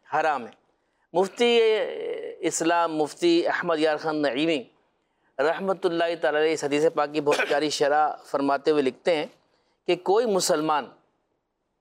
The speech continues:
کسی مسلمان کا بغیر اجازت مال نہ لے،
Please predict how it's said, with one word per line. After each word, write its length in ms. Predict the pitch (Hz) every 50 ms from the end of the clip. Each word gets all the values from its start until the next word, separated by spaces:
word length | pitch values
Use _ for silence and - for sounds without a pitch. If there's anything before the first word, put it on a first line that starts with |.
| _ _ _ _ _ _ _ _ _
کسی 260 | - 170 160 - 214 208
مسلمان 640 | 185 170 156 - 170 156 156 156 151 156 160 156
کا 300 | 156 156 143 143 151 165
بغیر 800 | 170 - 151 139 139 156 156 143 156 165 180 190 202 214 226 220 220 208 - - _ _ _ _ _ _ _
اجازت 720 | 170 170 151 160 160 156 156 175 180 180 - - - _ 151
مال 560 | 143 143 143 147 151 156 160 170 180 180 170 147
نہ 40 | 139
لے، 240 | 135 127 120 117 107